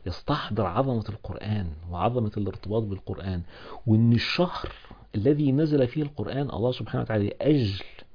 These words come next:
لأجل القرآن شرف الله سبحانه وتعالى ذلك الشهر، وجمع قلوب العباد عليه، وجعل فيه خير ليلة في العام، وجعل كذا وكذا، وفيه رحمات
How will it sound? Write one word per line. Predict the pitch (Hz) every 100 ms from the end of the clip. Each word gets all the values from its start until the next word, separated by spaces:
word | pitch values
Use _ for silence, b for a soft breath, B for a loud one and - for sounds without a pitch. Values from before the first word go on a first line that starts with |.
| b b b b -
لأجل | 113 151 147
القرآن | 131 - 120 143 165 160 - -
شرف | - 143 135 117 110
الله | 104 123
سبحانه | - 101 107 113
وتعالى | 104 92 104
ذلك | 107 110
الشهر، | 101 - 120 - B B B
وجمع | 107 95 131 117
قلوب | 110 - 113 113
العباد | 92 98 113 92
عليه، | 90 113 110
وجعل | 95 92 104 107
فيه | 117 104
خير | 98 110 110
ليلة | 104 110 104
في | 101
العام، | 98 104 123 110
وجعل | 101 104 92
كذا | - 113
وكذا، | 113 104 117 123
وفيه | 113 123 117
رحمات | 107 - 98 127 135